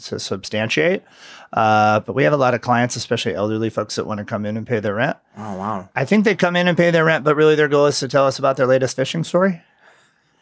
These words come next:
Speaker 1: Um, and we're glad to do that. I'm glad to donate some of our, our profits backwards to our community to do this. Uh, but it really gives our team the buy-in that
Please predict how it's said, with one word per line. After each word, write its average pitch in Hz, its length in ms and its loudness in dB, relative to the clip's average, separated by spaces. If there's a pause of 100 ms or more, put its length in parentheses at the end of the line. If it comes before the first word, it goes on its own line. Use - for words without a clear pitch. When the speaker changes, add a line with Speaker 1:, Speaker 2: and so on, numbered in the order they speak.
(160)
Speaker 1:
Um, 120 640 0 (140)
and 135 180 -4
we're 147 100 2
glad 139 400 0
to 139 120 -2
do 117 160 2
that. 101 120 2
I'm 107 120 -4
glad 117 220 0
to 113 60 -2
donate 113 360 0
some 113 180 0
of 107 140 0
our, 104 360 2
our 104 140 -2
profits 120 600 0
backwards 131 560 -2
to 123 100 0
our 101 80 -2
community 107 420 -2
to 92 120 -4
do 101 120 -4
this. 120 420 -2 (440)
Uh, 107 380 2 (100)
but 123 120 2
it - 60 0
really 147 260 4
gives 151 180 2
our 113 100 0
team 131 380 2
the 120 80 2
buy-in 104 480 0
that 98 220 -2